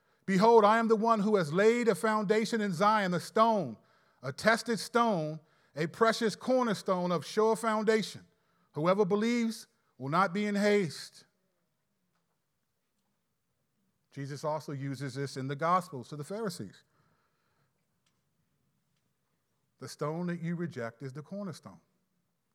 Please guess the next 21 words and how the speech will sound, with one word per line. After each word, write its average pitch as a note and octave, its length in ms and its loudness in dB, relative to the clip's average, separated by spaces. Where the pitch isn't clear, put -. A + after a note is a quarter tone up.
Now A2 80 -18
remember, D3+ 380 -10
Jesus C3+ 420 -14
is F3+ 100 -10
the F#3 100 -8
Word, B2 420 -8
and A#2+ 140 -14
the A2+ 60 -14
first C#3+ 320 -10
time D#3 200 -10
that D3+ 100 -14
the D#3+ 80 -12
Word B2 300 -12
was B2 140 -12
introduced C3 460 -14
to - 100 -14
his C#3 140 -14
people A#2+ 320 -14
was G#2+ 160 -16
on A2 160 -14
stone. G3 340 -12